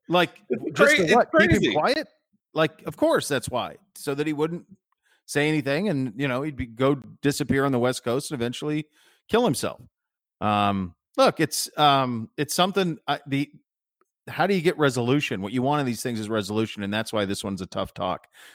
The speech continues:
Speaker 1: because
Speaker 2: Yeah.
Speaker 1: the, the resolution will not be one of,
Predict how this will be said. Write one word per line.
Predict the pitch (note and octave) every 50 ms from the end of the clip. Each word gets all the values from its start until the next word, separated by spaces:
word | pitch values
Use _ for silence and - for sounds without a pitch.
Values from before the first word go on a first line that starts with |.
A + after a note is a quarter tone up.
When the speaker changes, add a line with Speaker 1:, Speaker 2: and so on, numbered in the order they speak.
| _ _
Speaker 1:
because | - G#2+ - B2 G#2+
Speaker 2:
Yeah. | G2 A#2 A#2
Speaker 1:
the, | A#2 -
the | A#2 A2+
resolution | A#2+ C3+ C#3 A#2 C3 B2 B2 C3 C#3 - - A#2+ A2 G#2
will | G#2 G#2+ G#2+
not | G#2+ A2+ A#2 B2+ - B2
be | A#2 A#2 A#2 A#2+
one | G#2+ G2+ G#2+ G2+ G2 G2+ G2 G2 F#2+ - - - - _ _
of, | - G#2+ G#2 G2+ G2+ F#2+ F2+ - -